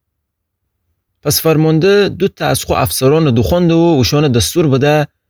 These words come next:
دویست پیاده سرباز، هفتاد تا سوار نظام و دویست نیزدار آماده بکنین تا امشو ساعت نه قیصریه شهر بوشون. پولس به هم یک تا اسب فراهم بکنین و اون صحیح و سالم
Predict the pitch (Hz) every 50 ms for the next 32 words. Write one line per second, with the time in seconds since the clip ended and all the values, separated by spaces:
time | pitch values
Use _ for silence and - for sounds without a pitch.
0 | _ _ _ _ _ _ _ _ _ _ _ _ - 117 123 127 156 147 - -
1 | 131 - 127 123 117 120 113 120 110 - 123 113 107 127 147 156 156 151 127 -
2 | - _ _ _ _ _ _ _ _ - 123 107 - - 139 147 - - - -
3 | - - 120 113 117 113 117 120 117 120 117 107 131 160 170 170 170 170 170 165
4 | 135 113 123 120 147 160 - - 131 117 113 113 113 107 101 113 110 143 165 165
5 | 135 123 117 117 113 110 165 156 160 131 - 156 147 147 147 147 131 - _ _
6 | _ _ - 131 117 - 117 113 95 - 139 131 - - - 120 120 113 - 117
7 | 113 117 135 160 180 165 - _ _ _ _ _ _ _ - 117 113 - - 123
8 | 110 117 131 151 139 - 123 113 113 101 110 107 101 - - 104 98 95 - _
9 | _ _ _ _ _ _ _ _ _ _ _ _ _ _ _ _ _ _ - 120
10 | 123 147 156 - - 151 143 135 139 143 135 127 143 - - - - - - 160
11 | - - - - 156 151 143 143 147 147 139 131 135 - 139 135 135 135 135 135
12 | 131 - - - _ - 135 127 110 - - 120 113 131 139 123 107 - - 113
13 | 110 110 127 160 180 170